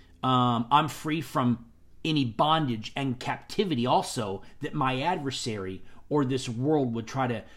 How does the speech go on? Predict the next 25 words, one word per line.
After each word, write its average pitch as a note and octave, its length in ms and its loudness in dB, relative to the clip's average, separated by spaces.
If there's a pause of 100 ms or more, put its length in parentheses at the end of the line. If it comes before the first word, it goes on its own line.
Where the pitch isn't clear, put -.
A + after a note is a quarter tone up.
(160)
place C#3 400 -4
over C#3 300 2
me. G2+ 260 0
Y-, D3 160 -12
you C#3 140 -4
see, E3 240 -4 (100)
my D3 420 2
freedom, G3 760 0 (400)
the D3+ 140 0
Christian's G#3+ 520 0
freedom E3+ 440 0
in C3+ 100 2
Christ C#3 360 -2
Jesus D3 400 -4
can B2 600 0
never F#3 560 0 (400)
and C#3 520 0
will G#3+ 320 8
never A#2 560 2 (320)
be E3 200 -2
infringed D3+ 560 -2
upon. A2+ 420 -2 (220)
Man A3 400 4
will B3 180 8
try. A#3+ 460 2